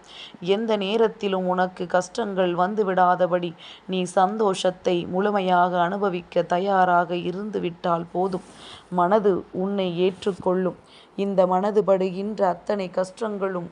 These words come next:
உன்னை சூழ்ந்து உனக்கானதாக நிச்சயமாக மாறிவிடும். யாருக்கெல்லாமோ கஷ்டத்திலிருந்து விடுதலை கொடுக்கின்ற இந்த வராகி,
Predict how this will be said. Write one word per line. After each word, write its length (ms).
உன்னை 360
சூழ்ந்து 520
உனக்கானதாக 1040
நிச்சயமாக 840
மாறிவிடும். 640
யாருக்கெல்லாமோ 1080
கஷ்டத்திலிருந்து 1120
விடுதலை 480
கொடுக்கின்ற 680
இந்த 300
வராகி, 480